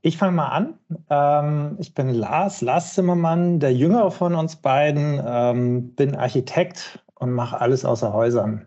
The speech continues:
Zumindest ist das, äh, die Vergangenheit, aber das ist auch irgendwie die Zukunft von mir, von uns. Ähm, ich hab ganz normal klassisch Architektur, Hochbau in Hamburg studiert,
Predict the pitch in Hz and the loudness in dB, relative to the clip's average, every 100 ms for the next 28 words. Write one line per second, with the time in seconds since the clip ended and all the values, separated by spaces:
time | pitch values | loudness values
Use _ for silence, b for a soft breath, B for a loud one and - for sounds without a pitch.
0 | _ _ _ 208 170 - 123 123 131 - | _ _ _ -4 -4 -4 -2 0 0 -2
1 | - - 127 127 117 131 117 117 113 113 | -2 0 0 0 -2 0 0 -2 0 0
2 | 117 156 160 143 147 - _ B B B | 2 2 0 0 0 -4 _ B B B
3 | _ 127 135 131 135 131 120 123 123 120 | _ 0 2 2 2 2 0 2 0 2
4 | 110 104 101 - - 92 92 - _ _ | 0 -2 -2 -2 -2 -6 -8 -16 _ _
5 | _ _ _ _ _ _ _ _ - 113 | _ _ _ _ _ _ _ _ -6 -2
6 | 110 120 123 - 98 - 131 156 160 - | 0 0 -2 -2 -6 -2 0 0 -4 -10
7 | 131 110 107 104 104 104 107 - - 120 | -2 0 2 2 0 0 -4 -8 -2 -4
8 | - _ 107 110 131 - 117 110 110 107 | -4 _ -4 -2 -4 -4 -2 0 0 -2
9 | 104 98 - 107 - - - 113 - - | -2 0 0 -4 -6 -12 -4 -4 -4 -10
10 | 107 - 123 123 117 123 - 107 101 101 | -10 -2 2 2 2 -2 -2 -2 0 0
11 | 101 90 95 135 175 175 175 - 131 127 | -2 -4 -4 0 0 0 -4 -6 -2 2
12 | 131 123 - | 2 2 -2